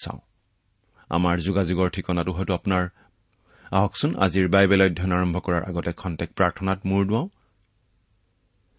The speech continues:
স্বৰ্গত থকা অসীম দয়ালু পিতৃ ঈশ্বৰ, তোমাৰ মহান নামৰ ধন্যবাদ কৰো।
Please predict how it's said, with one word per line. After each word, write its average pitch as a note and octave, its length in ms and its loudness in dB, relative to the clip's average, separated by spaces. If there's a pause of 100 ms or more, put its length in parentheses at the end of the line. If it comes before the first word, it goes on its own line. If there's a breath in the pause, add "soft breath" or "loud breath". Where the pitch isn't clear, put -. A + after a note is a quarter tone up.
(200)
স্বৰ্গত C3+ 340 8
থকা C#3+ 220 2 (120)
অসীম F#2 260 0
দয়ালু E2 240 2
পিতৃ - 320 -6
ঈশ্বৰ, F2+ 320 -4 (520)
তোমাৰ E2+ 280 2 (120)
মহান F2+ 380 0
নামৰ E2 340 2
ধন্যবাদ E2+ 520 -2
কৰো। - 180 -10